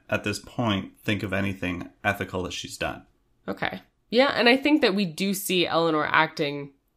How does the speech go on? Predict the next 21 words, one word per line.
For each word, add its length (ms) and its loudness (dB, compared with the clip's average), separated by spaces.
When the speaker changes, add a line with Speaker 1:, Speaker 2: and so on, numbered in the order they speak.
Speaker 2:
very 320 6
selfishly 520 -2
on 160 -2
Earth. 280 -4
That's, 400 0
that's 280 2
a 100 -2
big 440 -2
problem 440 6
of 140 -10
hers, 240 -4
right? 360 0
But 300 4
there 140 6
are 80 10
a 60 8
lot 220 8
of 100 0
the 120 2
examples 840 2
where 560 0